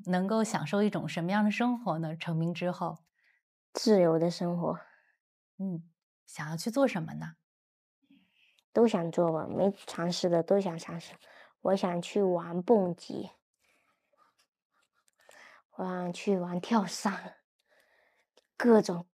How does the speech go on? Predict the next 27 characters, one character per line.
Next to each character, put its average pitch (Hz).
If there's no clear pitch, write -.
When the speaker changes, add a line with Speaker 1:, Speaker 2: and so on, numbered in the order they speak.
Speaker 2:
各 220
样 202
的 180
极 220
限 220
挑 180
战 190
我 170
都 196
想 185
玩。 -
Speaker 1:
那 254
我 214
听 262
说 254
跳 -
水 196
好 170
像 165
还 180
有 175
那 185
个 165
高 233
台 208
跳 202
水。 175